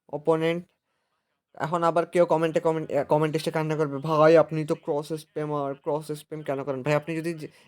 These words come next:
নিজে যদি ক্রস খেলতে না পারেন, তাহলে এখানে আমি কি করব? আমি এখানে ক-, আমি নিজে ক্রসের ভিডিও দিয়ে দিয়েছি, পারলে ওইটা দেখে নিয়েন, ক্রসের ভিডিও ডেসক্রিপশন বক্সেও দিয়ে দেবো। তবে কান্নাকাটি করিয়েন না ভাই, যে আপনি কেন ক্রস খেলেন।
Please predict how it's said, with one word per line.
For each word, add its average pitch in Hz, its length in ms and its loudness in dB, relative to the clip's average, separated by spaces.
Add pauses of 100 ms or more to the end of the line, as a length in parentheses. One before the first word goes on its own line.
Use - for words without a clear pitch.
নিজে 170 320 -2
যদি 185 120 -4
ক্রস 175 400 -4
খেলতে 180 240 0
না 170 100 2
পারেন, 180 220 0
তাহলে 165 180 4
এখানে 165 220 0
আমি 156 160 -2
কি 143 100 -10
করব? 131 360 -4 (200)
আমি 147 180 -6
এখানে 170 200 -6
ক-, 170 140 -4 (280)
আমি 170 200 -4
নিজে 190 240 -2
ক্রসের 196 380 2
ভিডিও 175 240 4
দিয়ে 180 200 2
দিয়েছি, 165 480 0 (320)
পারলে 151 260 -2
ওইটা 160 180 0
দেখে 160 280 -4
নিয়েন, 180 240 -4
ক্রসের 156 360 0
ভিডিও 165 360 -2
ডেসক্রিপশন 160 520 -4
বক্সেও 165 300 -2
দিয়ে 160 120 -4
দেবো। 180 220 -6 (580)
তবে 151 120 -8
কান্নাকাটি 170 480 -2
করিয়েন 143 260 -4
না 120 100 -10
ভাই, 135 160 -8
যে 139 120 -4
আপনি 147 260 -2
কেন 156 240 0
ক্রস 147 380 -4
খেলেন। 151 360 -4